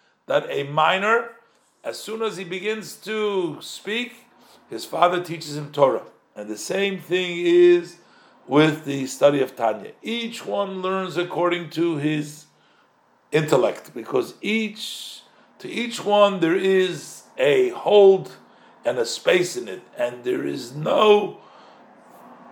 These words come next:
don't apply here, somebody should feel, uh, down at every level that you are, "Oh, I'm not good enough, I'm not understand enough."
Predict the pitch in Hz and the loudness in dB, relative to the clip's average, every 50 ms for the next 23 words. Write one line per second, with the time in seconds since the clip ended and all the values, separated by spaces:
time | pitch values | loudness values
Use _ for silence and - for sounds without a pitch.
0 | - - - 127 135 175 208 226 226 - 190 156 - 135 143 160 165 175 185 175 | -20 -20 -6 2 4 4 4 4 2 -2 -4 -6 -6 -6 -2 2 2 2 2 2
1 | 160 160 151 143 131 - - - 175 175 175 165 170 156 - - - 123 - - | 0 -2 -4 -4 -6 -8 -6 -6 -6 -4 -4 -4 -6 -6 -8 -12 -16 -18 -20 -20
2 | - - 170 165 165 151 143 139 127 - - - _ _ _ _ _ _ _ _ | -16 -8 0 2 2 4 4 2 0 -4 -12 -20 _ _ _ _ _ _ _ _
3 | _ _ - 117 117 113 113 110 110 110 - 170 185 196 196 190 190 180 175 170 | _ _ 0 0 2 2 0 -2 -4 0 2 4 6 6 6 4 2 0 -2 -4
4 | 170 165 165 156 - - - 117 117 120 120 120 - - - 165 180 180 175 165 | -8 -10 -14 -16 -18 -16 -14 -12 -10 -10 -10 -10 -10 -6 -4 -4 -4 -4 -4 -6
5 | 165 170 165 160 160 156 147 143 156 160 151 151 151 147 147 135 127 - 127 131 | -6 -6 -6 -6 -8 -8 -4 -2 -2 -2 -2 -4 -8 -6 -6 -8 -8 -8 -10 -6
6 | 135 143 156 170 165 151 143 135 131 131 - - _ _ _ _ _ - 147 156 | -2 2 6 6 6 6 6 4 0 -6 -8 -14 _ _ _ _ _ 2 4 6
7 | 156 151 147 135 135 139 143 147 151 147 - - 180 196 202 196 180 170 160 - | 6 6 4 4 0 0 0 0 0 0 -2 -2 0 0 0 0 0 0 0 0
8 | 127 120 113 123 131 135 135 131 131 127 - - 185 185 185 170 165 160 160 156 | -2 -6 -6 -4 -6 -6 -6 -6 -10 -12 -8 -2 0 0 0 0 -2 -2 -2 -2
9 | - | -4